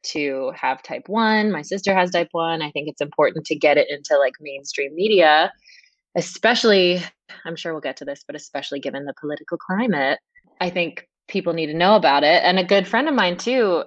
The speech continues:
uh, whose name is Julian, he's a director and an editor, and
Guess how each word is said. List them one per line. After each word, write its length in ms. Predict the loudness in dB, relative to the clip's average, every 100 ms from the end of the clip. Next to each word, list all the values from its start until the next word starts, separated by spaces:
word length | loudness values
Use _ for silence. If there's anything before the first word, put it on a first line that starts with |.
| 0
uh, 260 | 2 0
whose 160 | -4 -10
name 160 | -10 -12
is 100 | -10
Julian, 600 | -6 -4 -4 -6 -10 _
he's 320 | -8 -6 -4
a 100 | -6
director 500 | 0 0 0 0 0
and 180 | 0 -2
an 60 | -2 0
editor, 380 | 2 4 6
and 120 | 4